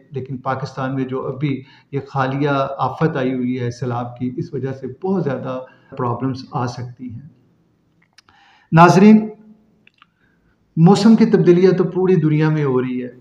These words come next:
और पूरी दुनिया इसके ऊपर काम कर रही है, पहले से तैयारी कर रही है। और हम ये कह के जान छुड़ाना नहीं चाहते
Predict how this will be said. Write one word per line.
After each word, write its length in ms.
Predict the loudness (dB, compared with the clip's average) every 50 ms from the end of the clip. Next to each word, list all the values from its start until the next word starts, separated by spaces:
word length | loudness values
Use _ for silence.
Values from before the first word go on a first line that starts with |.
| -20 _ _ _ _ _ _ _ _ _ _ _ _ _ _ _ _ -8
और 160 | -6 -6 -4 -2
पूरी 160 | 0 0 2 2
दुनिया 420 | 0 0 0 2 2 0 0 -2 -2 -4
इसके 220 | -8 -8 -6 -4 -6
ऊपर 220 | -4 -4 -8 -10
काम 360 | -8 -6 -6 -4 -4 -4 -4 -6
कर 180 | -6 -8 -8 -6
रही 180 | -6 -6 -6 -6
है, 140 | -8 -10 -14 -16 -20 _ _ _
पहले 220 | -2 -2 0 -2
से 140 | -2 -2 -4 -6
तैयारी 380 | -6 -8 -8 -8 -8 -10 -12
कर 180 | -12 -14 -16 -16
रही 220 | -14 -14 -14 -14
है। 200 | -14 -16 -18 _ _ _ _ _ _ _ _ _ _ _ _ _ _ _ _ _ _ _ _
और 600 | -4 -2 0 0 -2 -2 -4 -6 -8 -10 -12 -10 -6
हम 160 | -2 -2 0 2
ये 380 | 4 6 8 8 8 8 4
कह 220 | 2 2 0 -2 -2
के 140 | -2 -2 -2
जान 280 | -2 -2 -2 -2 -2
छुड़ाना 520 | -4 -4 -4 -4 -4 -4 -4 -4 -4 -4 -4
नहीं 180 | -2 -2 -2 -2
चाहते 400 | -4 -6 -6 -6 -8 -8 -10